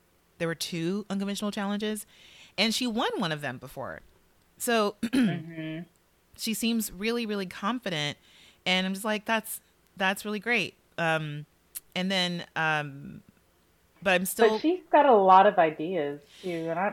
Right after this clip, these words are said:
Speaker 2: that's what
Speaker 1: Yeah.
Speaker 2: worried me about her.
Speaker 1: Yeah, I mean, I was, I was kind of excited when she started talking about the psychedelic thing going on, and she wants to work with all these colors,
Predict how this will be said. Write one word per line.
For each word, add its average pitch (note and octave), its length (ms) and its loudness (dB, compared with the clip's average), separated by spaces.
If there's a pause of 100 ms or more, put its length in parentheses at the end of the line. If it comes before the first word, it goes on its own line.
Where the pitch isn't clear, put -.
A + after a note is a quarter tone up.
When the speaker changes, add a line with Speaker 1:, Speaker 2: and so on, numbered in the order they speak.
Speaker 2:
that's G3+ 300 6
what G3+ 240 6
Speaker 1:
Yeah. E3+ 100 4
Speaker 2:
worried D#3+ 300 2
me D#3 480 -8 (400)
about - 300 -4
her. D3 260 -8
Speaker 1:
Yeah, D3+ 440 -2
I F3+ 60 -4
mean, G#3+ 200 -2
I A#3+ 180 2
was, D#4+ 260 -6 (100)
I G#3 120 0
was D4 140 -2
kind C4+ 260 -4
of G3+ 140 -8 (340)
excited E3 540 -2
when D#3 100 -8
she D#3 120 -10
started E3 220 -6
talking D3+ 340 -10
about C#3 420 -6 (100)
the - 80 -16
psychedelic D3 800 -6 (400)
thing D3+ 320 -6
going C#3+ 240 -8
on, C3+ 220 -8
and C3 80 -12
she D#3 100 -14
wants C#3+ 160 -12
to C#3+ 80 -10
work C#3+ 200 -10
with D3 120 -14
all C#3 100 -10
these D3+ 180 -14
colors, G3+ 540 -6